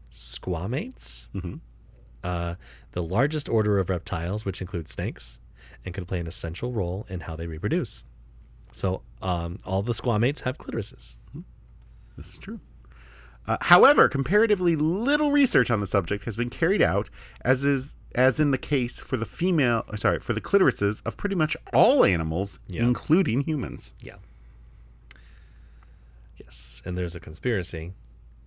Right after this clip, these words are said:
Speaker 1: um, to find all the clitorises, and, uh,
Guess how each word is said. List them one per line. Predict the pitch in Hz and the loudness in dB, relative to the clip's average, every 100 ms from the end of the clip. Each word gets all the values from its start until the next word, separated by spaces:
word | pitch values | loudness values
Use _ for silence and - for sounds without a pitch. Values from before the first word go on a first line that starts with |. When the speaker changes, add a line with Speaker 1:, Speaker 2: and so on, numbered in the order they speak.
| - | -14
Speaker 1:
um, | 85 85 80 80 | -8 -8 -8 -10
to | - | -14
find | 92 87 82 | -12 -10 -10
all | - 90 | -6 -6
the | 85 | -6
clitorises, | - 85 78 73 - 69 - - - | -8 -12 -10 -12 -12 -14 -14 -16 -14
and, | 82 78 76 87 | -14 -12 -14 -16
uh, | 90 98 | -16 -18